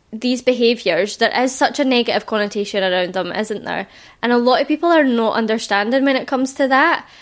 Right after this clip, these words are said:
And often as mums, we really take on that role of feeling shame and guilt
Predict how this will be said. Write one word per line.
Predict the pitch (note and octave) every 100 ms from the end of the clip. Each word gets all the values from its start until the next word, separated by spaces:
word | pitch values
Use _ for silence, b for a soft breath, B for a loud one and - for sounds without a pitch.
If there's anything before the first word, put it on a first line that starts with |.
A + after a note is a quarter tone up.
| B B
And | B3
often | A#3 C4 C4+ C#4 B3+ A#3
as | A#3 A3+
mums, | A#3+ G#3+ B3 C4+ A3
we | A#3
really | G#3+ A#3 A#3
take | A#3 A#3+ A#3+ A3+
on | A3 G#3+ G#3+ G#3 -
that | A3 G3+
role | G3+ G#3+ A3 B3+ C4+ b b b b
of | A3+ A3 G#3+ G3 - _ -
feeling | B3 A3 G#3+
shame | - - C4 A#3+ G#3
and | G#3 G3
guilt | A#3+ A#3+ A3+ G3